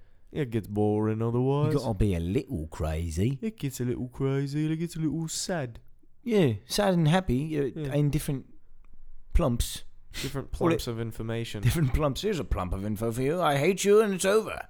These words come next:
Speaker 1: It becomes the fat ball in your neck that fucking kills you.
Speaker 2: Yeah. So, so relationships are good things, guys. Develop those. Broad Strokes audience,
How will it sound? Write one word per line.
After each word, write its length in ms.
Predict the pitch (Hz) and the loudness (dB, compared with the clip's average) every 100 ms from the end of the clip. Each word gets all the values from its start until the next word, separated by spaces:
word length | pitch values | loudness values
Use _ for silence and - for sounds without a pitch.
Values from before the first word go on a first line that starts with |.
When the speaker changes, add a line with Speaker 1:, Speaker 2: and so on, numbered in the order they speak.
| - | -10
Speaker 1:
It 80 | 120 | -10
becomes 280 | 123 123 107 | -6 -8 -8
the 80 | |
fat 480 | 104 - 127 110 - | -12 -6 -2 -2 -2
ball 300 | 104 98 95 | -2 -2 -2
in 80 | 95 | -6
your 140 | 95 95 | -8 -8
neck 380 | 95 98 - - | -6 -8 -8 -14
that 140 | - | -14
fucking 360 | - 98 90 92 | -10 -10 -10 -12
kills 320 | - 98 92 | -8 -6 -6
you. 200 | 92 92 - - - - _ - _ - 92 | -10 -12 -16 -20 -20 -20 _ -20 _ -20 -16
Speaker 2:
Yeah. 180 | 92 95 - - | -16 -16 -20 -20
So, 360 | - 143 123 101 | -8 -4 -4 -6
so 280 | - 117 104 | -6 -6 -6
relationships 520 | 117 127 202 - 269 147 | -6 -6 -6 -8 -8 -6
are 40 | |
good 220 | 117 117 | -2 -2
things, 240 | 101 107 - | -2 -4 -6
guys. 280 | 76 80 - | -8 -8 -4
Develop 580 | 113 104 120 131 135 113 | 0 2 4 4 2 2
those. 580 | 113 98 78 78 - - - - | 2 2 0 -4 -6 -8 -20 2
Broad 240 | 123 120 117 | 6 6 4
Strokes 360 | 123 156 143 | 8 8 8
audience, 420 | 127 117 113 113 | 4 4 4 0